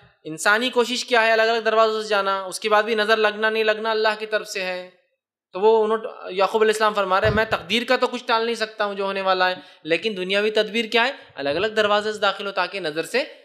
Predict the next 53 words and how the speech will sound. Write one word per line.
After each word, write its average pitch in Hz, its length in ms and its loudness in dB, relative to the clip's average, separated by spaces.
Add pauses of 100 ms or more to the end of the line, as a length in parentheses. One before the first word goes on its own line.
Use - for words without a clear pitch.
(220)
بچ - 200 -2
جاؤ۔" 170 380 0
سمجھ 196 280 -6
رہا؟ 208 100 -4 (520)
نبی 240 160 4
اکرم 233 220 2
صلی 226 180 0
اللہ 220 160 6
علیہ 214 220 2
وسلم 214 280 -2
نے 208 80 -4
ایک 202 120 -6
مرتبہ، 208 320 2
آ، 208 80 4 (260)
ایک 170 420 -8
جنگ 226 200 4
میں 233 120 2
جو 196 180 -2
ہے 185 60 0
ارادہ 190 520 4
کیا 208 140 -2
کہ 208 120 -6
دشمن 196 320 -8
کے 196 80 -12
قلعے 190 240 -6
سے 190 120 -8
قریب 190 300 -2
رہیں 202 200 -2
گے۔ 202 80 -10 (260)
ایک 226 160 -2
صحابی 202 320 -2
نے 220 120 -2
کہا، 214 80 4
"اللہ 202 240 2
کے 202 80 -4
رسول، 202 200 -8
کیا 202 140 -2
یہ 196 140 -2
وہی 185 300 2
ہے؟" 220 80 -2 (260)
تو 170 80 -10
کہا، 170 160 0
"نہیں، 170 140 -6
وہی 160 260 -2
نہیں، 175 200 -4
یہ 202 120 -8
میرا 190 220 2
ارادہ۔" 160 340 2
تو 175 60 -8
کہا، 190 180 -4
"ہم 220 40 0
پیچھے 226 340 0
کر، 233 160 2